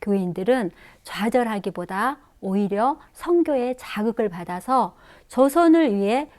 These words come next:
선교 헌금을 시작했습니다. 그 모금 운동은 전국으로 확산되었고 캐나다 장로교회는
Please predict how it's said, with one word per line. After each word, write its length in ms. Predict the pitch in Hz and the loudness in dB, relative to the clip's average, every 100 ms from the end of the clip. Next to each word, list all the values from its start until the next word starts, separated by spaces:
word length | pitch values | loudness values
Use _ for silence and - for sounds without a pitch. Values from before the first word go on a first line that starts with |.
| _ | _
선교 400 | - 339 370 339 | -6 -2 -2 -2
헌금을 600 | 302 294 277 233 196 214 | 0 0 0 -2 -4 -6
시작했습니다. 1000 | - 262 233 196 - 185 185 185 170 185 _ _ _ _ - - - | -8 -10 -10 -14 -12 -12 -12 -12 -14 -14 _ _ _ _ -20 -20 -14
그 100 | - | 4
모금 340 | 240 233 302 285 | 6 8 8 6
운동은 520 | 254 233 220 233 240 | 6 2 0 -2 -4
전국으로 640 | 240 285 302 330 285 240 | 2 6 6 4 2 -2
확산되었고 1040 | 247 - 269 247 196 180 - 269 262 165 - - _ | -6 -4 -2 -2 -2 -4 -2 2 2 2 -6 -20 _
캐나다 600 | - 330 320 294 269 254 | -2 2 2 2 0 -2
장로교회는 1000 | 254 185 185 214 202 180 180 220 233 185 | -4 -6 -2 -2 -4 -6 -4 -4 -4 -6